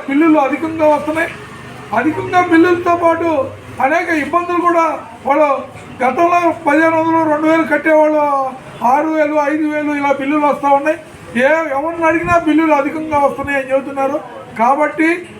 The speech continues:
ఈరోజు ప్రజావేదిక తరపున ఈ గుడివాడ పట్టణంలో స్మార్ట్ మీటర్లు బిగించొద్దని సచివాలయాల దగ్గర మెమరాండాలు ఇచ్చి ఐదు ఆగస్టు ఐదో తారీఖు మన సబ్‌స్టేషన్,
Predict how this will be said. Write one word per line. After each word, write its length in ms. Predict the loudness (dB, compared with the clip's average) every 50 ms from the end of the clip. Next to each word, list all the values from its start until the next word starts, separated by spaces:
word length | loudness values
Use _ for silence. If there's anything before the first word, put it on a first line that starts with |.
| -8 -4 0
ఈరోజు 760 | 2 2 4 4 4 4 4 4 2 0 0 0 -2 -4 -6 -12 -18 -12 -6 -2
ప్రజావేదిక 760 | -2 0 2 4 4 4 2 2 0 -2 -2 -2 -4 0 2
తరపున 480 | 2 2 2 0 -2 0 0 0 -2 -4 -6 -12 -16 -16 -18 -18 -16 -6 -2
ఈ 140 | 0 0 0
గుడివాడ 380 | 0 0 2 2 4 4 2 2
పట్టణంలో 600 | 0 0 -2 0 -2 -4 -2 0 2 2 2 0
స్మార్ట్ 500 | -2 -4 -2 0 2 2 2 0 -2 -4
మీటర్లు 320 | -4 -2 -2 -4 -4 -4
బిగించొద్దని 840 | -6 -6 -8 -8 -8 -8 -4 -2 -2 0 2 0 0 0 0 -2 -4 -6 -10 -18 -20 -18 -6 -2
సచివాలయాల 600 | -2 -2 0 2 2 4 4 4 4 4 2 2
దగ్గర 340 | 2 0 2 4 2 2 2 0
మెమరాండాలు 500 | -2 -2 -2 0 0 0 0 0 0 -2
ఇచ్చి 360 | -4 -6 -4 -2 -2 -2 -2 -4 -10 -18 -20 -10 -4 -2
ఐదు 220 | 0 2 2 2 2
ఆగస్టు 480 | 2 2 2 2 0 -2 -2 0 0
ఐదో 300 | 2 2 2 2 2 2
తారీఖు 580 | 2 4 2 2 2 0 -2 -2 -2 -2 -2 -4 -6 -6 -6 -6 -6 -2
మన 160 | 0 0 0 0
సబ్‌స్టేషన్, 880 | 0 0 0 0 -2 -2 -4 -2 0 0 2 0 0 0 0 0 0